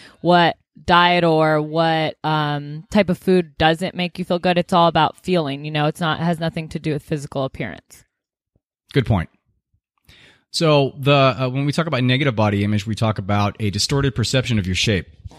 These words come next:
Speaker 2: You perceive parts of your body unlike they really are. And this is where body dysmorphia comes in. We'll touch on that 'cause there's a couple of us here that have that.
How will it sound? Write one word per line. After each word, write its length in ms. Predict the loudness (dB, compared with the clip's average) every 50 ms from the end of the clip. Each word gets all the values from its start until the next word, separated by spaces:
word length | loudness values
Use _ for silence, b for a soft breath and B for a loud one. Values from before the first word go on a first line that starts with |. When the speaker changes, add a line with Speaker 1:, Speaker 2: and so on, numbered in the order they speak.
| B B B B
Speaker 2:
You 100 | -6 -4
perceive 360 | -4 -2 -2 0 0 -2 -2
parts 280 | -2 0 0 0 0 0
of 100 | -2 0
your 100 | 0 0
body 340 | 0 2 2 2 2 0 -2 -2
unlike 480 | 0 2 2 4 4 4 2 2 0 0
they 120 | 0 -2
really 380 | 0 0 0 0 2 2 0 0
are. 400 | -2 -2 -2 0 0 0 -2 -4 b b b b b b b
And 120 | b -2 0
this 100 | 0 0
is 100 | -2 -2
where 160 | -2 -2 -2
body 340 | 0 2 2 4 4 2 2
dysmorphia 600 | 0 -2 -2 0 0 0 0 0 0 -2 -2 0
comes 280 | -2 -2 -2 0 0
in. 160 | 0 0 -2
We'll 100 | -2 -4
touch 280 | -2 0 0 0 0 0
on 120 | -2 0
that 220 | 0 0 -2 0 0
'cause 260 | -2 -2 -2 -2 -6 -10 -12 -14
there's 340 | -12 -10 -8 -8 -8 -8 -6
a 40 |
couple 240 | -4 -4 -4 -2 -4
of 100 | -4 -4
us 80 | -4 -2
here 140 | -2 -2 -2
that 120 | -2 -4
have 280 | -4 -4 -2 -2 -2 -4
that. 200 | -6 -8 -10